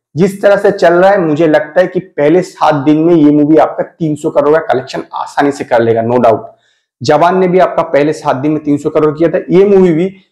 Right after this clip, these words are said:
आपका पहले सात दिन में तीन सौ करोड़ करेगा। तो चार दिन के बाद जवान का कलेक्शन था आपका टू एटी सिक्स करोड़ सिक्सटीन लाख।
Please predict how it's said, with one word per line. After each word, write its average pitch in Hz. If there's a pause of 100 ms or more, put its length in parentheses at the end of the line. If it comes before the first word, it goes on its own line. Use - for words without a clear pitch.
(220)
आपका 165 (480)
पहले 147
सात 139
दिन 143
में 170
तीन 151
सौ 151
करोड़ 135
करेगा। 110
तो -
चार 165
दिन 165
के 160
बाद 123 (180)
जवान 143
का 156
कलेक्शन 143
था 147
आपका 147 (540)
टू 220
एटी 180
सिक्स - (460)
करोड़ 185
सिक्सटीन -
लाख। -